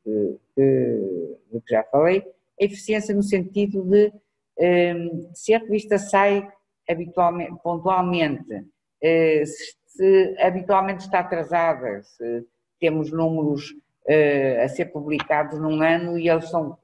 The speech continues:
respeitantes ao ano anterior, portanto não há uma periodicidade, a, a, a revista tem uma periodicidade regular, os números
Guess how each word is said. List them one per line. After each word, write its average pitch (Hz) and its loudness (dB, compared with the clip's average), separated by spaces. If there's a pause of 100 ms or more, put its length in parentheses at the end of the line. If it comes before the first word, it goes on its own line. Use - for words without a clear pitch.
(120)
respeitantes 160 -4 (340)
ao 165 2
ano 175 2
anterior, 151 -2
portanto 131 -6
não 151 2
há 160 2
uma 156 -2
periodicidade, 151 -2 (460)
a, - 2 (280)
a, 147 -2
a - -4
revista 208 -2 (120)
tem 254 2
uma 233 0
periodicidade 180 0
regular, 131 0 (340)
os 113 -12
números 202 0